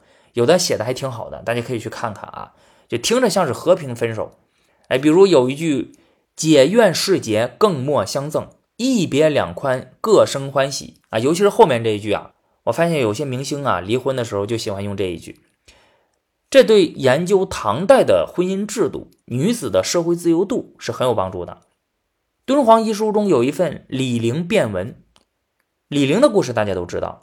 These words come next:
啊，就汉武帝时期的将军李陵，他率部族五千去抵抗匈奴，结果被匈奴的八万骑兵包围了，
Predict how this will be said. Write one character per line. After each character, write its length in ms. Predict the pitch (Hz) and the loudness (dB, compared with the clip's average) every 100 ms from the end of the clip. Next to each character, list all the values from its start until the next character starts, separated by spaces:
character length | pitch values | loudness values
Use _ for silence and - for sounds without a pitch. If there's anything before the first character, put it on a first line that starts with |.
| _ | _
啊， 160 | - 107 | -2 -2
就 80 | |
汉 220 | 120 233 175 | 2 2 2
武 60 | |
帝 120 | 151 165 | 2 -2
时 160 | 135 | -2
期 140 | 135 147 | -6 0
的 160 | 123 | 0
将 220 | 110 139 | 0 -4
军 120 | 147 127 | -4 -6
李 140 | 101 | -6
陵， 260 | 82 87 - _ | -8 -10 -12 _
他 160 | - 151 | -4 -2
率 340 | 156 151 127 107 | 4 6 6 4
部 260 | - 180 | 0 -2
族 160 | 127 147 | 0 0
五 160 | 127 | -2
千 360 | 101 131 135 - _ _ - | -2 0 0 -2 _ _ -14
去 180 | - | -8
抵 140 | 127 101 | -6 -4
抗 180 | 120 117 | -4 -6
匈 160 | 123 | -6
奴， 300 | 113 101 - _ _ | -6 -8 -10 _ _
结 140 | 151 | 0
果 120 | 156 | 0
被 120 | 143 143 | 0 -2
匈 180 | 151 | -4
奴 100 | 139 | -4
的 120 | 131 120 | 0 2
八 240 | - 147 | 4 4
万 120 | 139 | 2
骑 160 | 113 110 | -2 -8
兵 160 | 120 | -4
包 120 | 117 131 | 4 6
围 120 | 123 | 6
了， 220 | 123 - | 2 -2